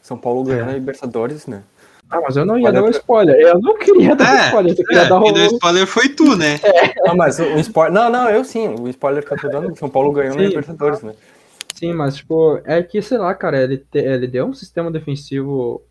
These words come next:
Speaker 2: ele tava com um sistema defensivo sólido, o ataque tava indo bem, era jogada boa, não era só contra-ataque, tu via que tinha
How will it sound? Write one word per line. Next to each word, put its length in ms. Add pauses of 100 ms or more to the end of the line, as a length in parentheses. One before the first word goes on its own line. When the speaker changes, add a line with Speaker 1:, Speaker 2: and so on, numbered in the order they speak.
(140)
Speaker 2:
ele 120
tava 220
com 60
um 40
sistema 240
defensivo 460
sólido, 580 (460)
o 80
ataque 420
tava 160
indo 140
bem, 640
era 220
jogada 440 (160)
boa, 320
não 220
era 100
só 160
contra-ataque, 680
tu 100
via 180
que 140
tinha 380